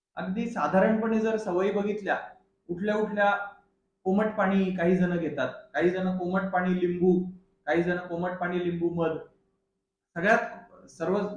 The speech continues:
एकदम कॉमन जर म्हटलं तर चहा, उठल्या उठल्या चहा आपण घेतो. या सगळ्या सवयी चुकीच्या आहेत. उठल्या उठल्या पाणी पिणं चुकीचं आहे, चहा पिणं चुकीचं आहे.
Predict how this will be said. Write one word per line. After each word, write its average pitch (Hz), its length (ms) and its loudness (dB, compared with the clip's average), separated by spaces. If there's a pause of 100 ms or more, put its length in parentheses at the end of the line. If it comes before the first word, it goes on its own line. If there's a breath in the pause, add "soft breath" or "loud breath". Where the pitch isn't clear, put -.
एकदम 214 300 -4
कॉमन 196 340 2
जर 220 160 2
म्हटलं 185 540 0 (520)
तर 208 200 2
चहा, 190 420 0 (140)
उठल्या 196 240 0
उठल्या 185 240 -2
चहा 185 180 -2
आपण 170 280 2
घेतो. - 320 -8 (380)
या 165 60 -10
सगळ्या 202 540 -2
सवयी 180 400 2
चुकीच्या 127 380 -6
आहेत. 107 180 -6 (100)
उठल्या 151 240 -2
उठल्या 185 220 -2
पाणी 165 280 -4
पिणं 175 320 -4
चुकीचं 160 340 -14
आहे, 156 80 -6
चहा 151 260 -4
पिणं 143 240 -8
चुकीचं 123 360 -16
आहे. 113 240 -18